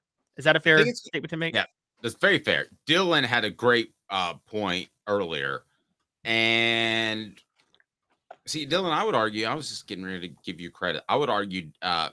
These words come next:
Speaker 2: you said Dan Lanning saying no derailed their process. I think they were ready to go to the next guy. So I
Speaker 1: They had their
Speaker 2: I think
Speaker 1: list.
Speaker 2: that,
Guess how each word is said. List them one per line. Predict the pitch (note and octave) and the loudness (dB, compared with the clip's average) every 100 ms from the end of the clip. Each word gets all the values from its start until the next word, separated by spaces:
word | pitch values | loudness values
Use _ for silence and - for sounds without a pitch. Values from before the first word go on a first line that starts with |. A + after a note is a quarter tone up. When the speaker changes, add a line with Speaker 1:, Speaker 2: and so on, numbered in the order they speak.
| - - | 0 0
Speaker 2:
you | F#2+ | -6
said | A2 - | -6 -2
Dan | G2 F#2+ | -2 -2
Lanning | F#2 F2+ F2 D#2+ - | -2 -2 -4 -8 -12
saying | - F#2+ E2 | -6 -4 -4
no | D#2+ E2+ | -4 -6
derailed | D2+ D2+ D#2 D#2 C#2+ | -6 -8 -8 -8 -8
their | C#2 | -10
process. | - D#2+ E2 C#2+ C2 - | -6 -6 -4 -6 -6 -2
I | B2+ | 2
think | F3+ - | 0 0
they | C#2+ | -4
were | D2 C#2+ C#2 - - _ D#2+ | -2 -6 -8 -12 -20 _ -2
ready | E2+ F2+ | 0 0
to | D#2+ | -4
go | D#2+ F2+ F#2 | -2 0 0
to | F2 | -2
the | F2+ | -2
next | B2+ - | -2 -4
guy. | - - - _ | -8 -12 -16 _
So | - F2 F2 | 2 4 8
I | A#2 B2+ | 6 6
Speaker 1:
They | D#3 | 6
had | E3 | 6
their | E3 | 6
Speaker 2:
I | D#3 | 6
think | D#3+ | 6
Speaker 1:
list. | F2+ | 4
Speaker 2:
that, | - | -2